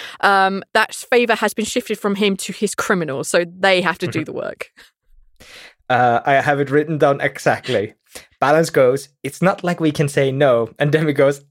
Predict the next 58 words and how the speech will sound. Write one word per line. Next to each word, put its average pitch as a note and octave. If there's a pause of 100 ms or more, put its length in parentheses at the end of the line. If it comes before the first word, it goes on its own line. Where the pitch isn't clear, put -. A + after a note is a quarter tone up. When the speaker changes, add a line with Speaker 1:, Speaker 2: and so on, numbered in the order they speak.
Speaker 2:
"Exactly. A#4
You F#3
can't D#4+
say A#3
no. D#3+
And F3+
I G#3
need C#4+
you G3+
to F3
say C#3
yes. C3+
Speaker 1:
Yes. C4+
Speaker 2:
So G#3
congratulations, D4
you F#3+
got -
a D#4+
job." A4+ (180)
<laughs> E5+
Speaker 1:
Yeah. D4 (360)
<laughs> -
I -
have C#4
that C4
written B3+
down A#3
too. A#3+
<laughs> -
I'd -
forgotten A#3
I A#3+
said A#3+
that. A3+
<laughs> -
Speaker 2:
And, F#3+
and G#3
Neil G3+
just F3
cuts E3+
the D3+
episode C#3+
right D#3+
then D3+
and C#3+
there. C3+
And B2+
it's C#3+
a D3+
Speaker 1:
Yep. G3+
Speaker 2:
fantastic C#3+
ending B2
to A#2+
the A2+
episode. G#2+
I'm, B2
Speaker 1:
Yep. D#3
Speaker 2:
I'm, A2+